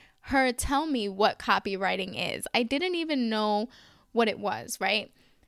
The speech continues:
But the funny thing is, is I, like I said, I always had a passion for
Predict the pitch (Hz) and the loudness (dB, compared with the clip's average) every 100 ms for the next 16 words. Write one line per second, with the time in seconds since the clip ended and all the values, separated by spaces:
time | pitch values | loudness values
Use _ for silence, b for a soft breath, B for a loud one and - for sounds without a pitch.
0 | - 269 254 226 _ - 269 302 320 320 | 4 8 8 6 _ -6 -4 -2 -2 -2
1 | 320 277 262 254 233 208 - - 208 220 | 0 2 0 -2 -2 -2 -4 -4 -2 0
2 | 233 220 202 208 277 262 269 240 233 226 | 0 2 4 4 2 2 2 2 2 2
3 | 214 - 214 - 202 190 185 | 2 0 -6 -2 -2 0 0